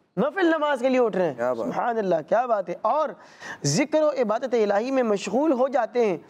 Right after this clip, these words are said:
Speaker 1: اور اللہ پاک کے عذاب سے ڈرتے ہیں اور اس کی رحمت کی امید کرتے ہوئے اسے پکارتے ہیں۔ اب اس مف-، اس آیت کے مفہوم میں رات میں عبادت کرنا جو ہے، اس سے مراد یہ ہے کہ بھئی رات میں عبادت کرتے ہیں وہ اور تہجد کی نماز جو ہے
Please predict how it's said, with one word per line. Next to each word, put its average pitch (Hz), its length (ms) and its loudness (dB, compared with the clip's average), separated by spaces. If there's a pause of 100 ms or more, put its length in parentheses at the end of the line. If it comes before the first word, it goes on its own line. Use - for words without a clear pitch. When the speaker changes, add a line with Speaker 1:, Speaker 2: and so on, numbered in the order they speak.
(220)
Speaker 1:
اور 214 180 2
اللہ 240 200 0 (120)
پاک 226 280 2
کے 226 80 0
عذاب 196 400 2
سے 277 180 4 (300)
ڈرتے 262 380 0
ہیں 302 260 4 (360)
اور 233 200 0
اس 262 180 -10
کی 233 180 2
رحمت 262 380 -2
کی 254 80 -4
امید 240 400 2
کرتے 226 280 -2
ہوئے 240 180 2
اسے 226 260 0
پکارتے 170 560 -4
ہیں۔ 117 80 -14 (680)
اب 202 120 0
اس 233 120 -2
مف-، 208 240 -4
اس 240 160 -2
آیت 240 280 2
کے 254 60 -4
مفہوم 220 380 0
میں 247 120 2 (400)
رات 220 340 2
میں 254 100 2
عبادت 220 340 -2
کرنا 214 240 0
جو 202 140 2
ہے، 214 80 4 (380)
اس 196 100 -2
سے - 120 -2
مراد 220 280 0
یہ 214 140 2
ہے 220 160 4
کہ 233 80 2
بھئی 233 180 2
رات 208 340 2
میں 214 120 4
عبادت 190 320 2
کرتے 277 240 0
ہیں 349 100 4
وہ 339 140 2 (280)
اور 233 140 0
تہجد 226 540 -2
کی 269 80 2
نماز 226 380 0
جو 208 100 2
ہے 214 60 0